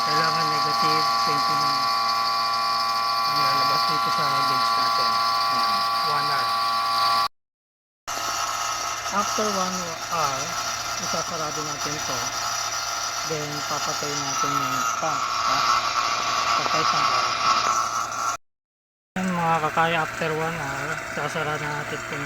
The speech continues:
valve. Ayan. Close lang.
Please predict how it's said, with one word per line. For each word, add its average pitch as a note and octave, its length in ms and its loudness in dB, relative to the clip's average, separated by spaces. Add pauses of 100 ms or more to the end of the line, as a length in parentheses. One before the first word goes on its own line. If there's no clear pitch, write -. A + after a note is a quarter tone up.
valve. E3 320 -4 (800)
Ayan. C#3+ 260 -4 (640)
Close C#3+ 320 -4
lang. C3+ 240 -8